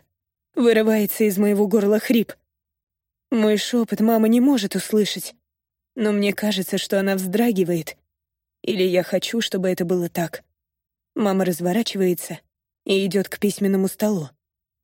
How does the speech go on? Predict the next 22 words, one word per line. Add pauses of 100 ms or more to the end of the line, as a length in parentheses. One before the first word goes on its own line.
(320)
Остановившись
перед
ним, (600)
любовно
гладит
живот
и
шепчет: (920)
«Я
оставлю
для
тебя
послание,
моё
солнышко, (580)
чтобы
тебе
было
легче
во
всём
разобраться».